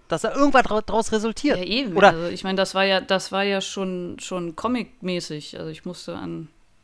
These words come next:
Speaker 2: Batman denken mit diesem Kniebruch über
Speaker 1: <laughs> Bane,
Speaker 2: Bane,
Speaker 1: mit Bane,
Speaker 2: genau.
Speaker 1: ja. Ja.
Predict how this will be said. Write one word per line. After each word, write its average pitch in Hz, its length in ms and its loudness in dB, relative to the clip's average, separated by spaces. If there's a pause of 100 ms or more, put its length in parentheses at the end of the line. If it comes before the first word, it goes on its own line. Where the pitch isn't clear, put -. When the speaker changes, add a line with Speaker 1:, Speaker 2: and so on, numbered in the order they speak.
(260)
Speaker 2:
Batman 185 420 -6
denken 165 420 -8
mit 160 160 -12
diesem 151 200 -12
Kniebruch 185 1500 -4
über 160 520 -6 (240)
Speaker 1:
<laughs> 120 160 -6 (600)
Bane, 151 240 6
Speaker 2:
Bane, 190 220 4
Speaker 1:
mit 160 40 4
Bane, 147 120 6
Speaker 2:
genau. 151 260 4
Speaker 1:
ja. 117 140 -6 (520)
Ja. 147 140 0